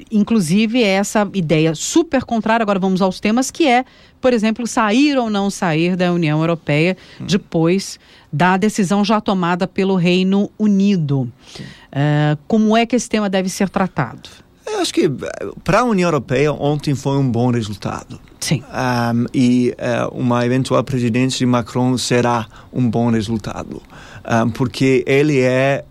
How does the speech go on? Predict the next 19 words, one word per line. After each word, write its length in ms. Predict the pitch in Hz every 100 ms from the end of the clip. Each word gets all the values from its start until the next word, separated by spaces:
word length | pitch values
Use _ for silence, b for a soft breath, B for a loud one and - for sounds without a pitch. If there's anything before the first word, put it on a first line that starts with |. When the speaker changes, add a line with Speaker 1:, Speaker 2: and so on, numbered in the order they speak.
| - -
Speaker 2:
eh, 500 | 127 123 120 117 -
eh, 180 | 123 117
dos 360 | 120 170 202 160
pa-, 180 | 175 - 151
dos 200 | 185 190
principais 800 | 190 208 - 165 135 131 127
candidatos 760 | - 131 117 120 123 135 147 135
que 140 | -
tinham 320 | 110 143 147 131
chance 260 | 123 113
de 100 | 113
ganhar, 600 | 117 139 143 135 139 147 B B B B
ele, 580 | - 131 135 147 143 143 - -
eh, 480 | - 127 123 120 117
eh, 520 | - 117 110 113 - - - -
foi 460 | - - 131 151 151
e 80 |
continua 480 | 123 - 110 147 139
sendo, 360 | 135 147 143